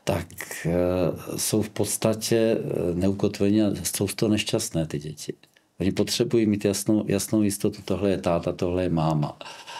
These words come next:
A, eh, jasně, jasně, že s-, každý s-, každý jsme jinačí,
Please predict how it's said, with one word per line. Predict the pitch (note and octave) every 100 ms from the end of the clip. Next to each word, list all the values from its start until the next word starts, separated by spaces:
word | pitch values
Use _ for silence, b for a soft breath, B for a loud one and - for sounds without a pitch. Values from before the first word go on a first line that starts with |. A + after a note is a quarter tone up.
| B B B -
A, | - F2+ F#2 E2+ b b b b -
eh, | - C#2+ E2 E2+ E2 - _ - _ _ _ _ _ - _ _ _ _ _ _ _
jasně, | F#2+ F#2+ - G#2+ A2 G2
jasně, | F#2 - G#2+ G2+
že | G2 F#2+
s-, | G2+ -
každý | F#2+ F2 G#2
s-, | - -
každý | F#2+ F2 G#2
jsme | - G#2+
jinačí, | G2+ G2+ G#2 - G#2+ G2+ D3